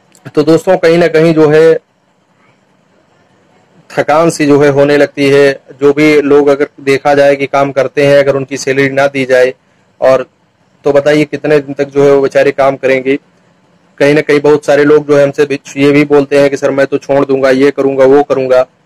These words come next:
तो दोस्तों आप लोगों से मैं विनम्र निवेदन करता हूं कि आप लोग जो है इस जॉब को छोड़िएगा नहीं। अभी जो है परेशान होकर के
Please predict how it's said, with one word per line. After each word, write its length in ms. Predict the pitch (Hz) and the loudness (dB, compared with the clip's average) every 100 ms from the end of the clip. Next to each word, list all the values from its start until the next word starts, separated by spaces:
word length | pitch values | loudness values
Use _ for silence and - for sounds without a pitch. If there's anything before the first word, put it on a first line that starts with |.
| _ _ _ - | _ _ _ -6
तो 100 | 135 | 0
दोस्तों 540 | 151 - 165 165 170 - | 0 0 0 2 2 0
आप 200 | 143 147 | -2 0
लोगों 200 | 147 156 | 0 0
से 160 | 151 | -2
मैं 320 | 147 143 139 127 - _ 135 | 0 2 2 0 -8 _ _
विनम्र 340 | 143 151 147 143 | -2 0 0 0
निवेदन 340 | 135 147 156 | 0 0 0
करता 300 | 151 135 139 | 0 -2 0
हूं 220 | 131 135 | -2 -4
कि 240 | - 135 139 | -8 -6 -2
आप 280 | 139 139 | -2 0
लोग 180 | 143 139 | -2 0
जो 100 | 143 | 0
है 140 | 139 139 | 2 2
इस 100 | 131 | 2
जॉब 200 | 143 139 | 0 0
को 100 | 143 | -6
छोड़िएगा 460 | - 135 143 139 | -4 -2 0 0
नहीं। 200 | 135 143 | -2 -2
अभी 220 | 139 135 135 - | -2 -2 -4 -12
जो 200 | 127 139 | -4 -2
है 140 | 139 | 0
परेशान 420 | 135 135 131 139 135 | 0 -2 -2 -2 -2
होकर 220 | 127 127 | -4 -6
के 220 | 139 139 | -2 -4